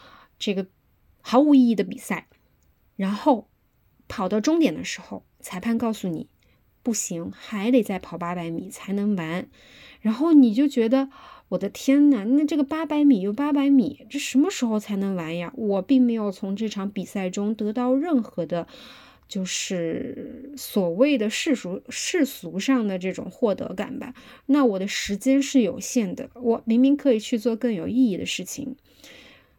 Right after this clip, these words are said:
嗯，所以这个就加重了我的内耗吧。嗯，总体而言就是三个原因嘛，就是精神控制、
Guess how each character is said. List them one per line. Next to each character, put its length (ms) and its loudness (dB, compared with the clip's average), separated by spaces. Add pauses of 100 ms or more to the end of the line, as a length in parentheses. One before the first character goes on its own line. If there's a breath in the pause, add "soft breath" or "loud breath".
(440 loud breath)
嗯， 640 0 (1200)
所 180 2
以 60 2
这 120 0
个 80 4
就 160 2
加 280 -2
重 280 0
了 400 -8 (220)
我 140 -6
的 80 -6
内 180 -2
耗 240 -4
吧。 240 -12 (300)
嗯， 760 -4 (880)
总 220 -4
体 140 -4
而 180 -2
言 180 -4
就 140 -4
是 140 -6
三 240 0
个 80 2
原 240 -2
因 120 4
嘛， 120 2 (680)
就 140 -12
是 100 -12
精 200 2
神 120 4
控 220 2
制、 180 -4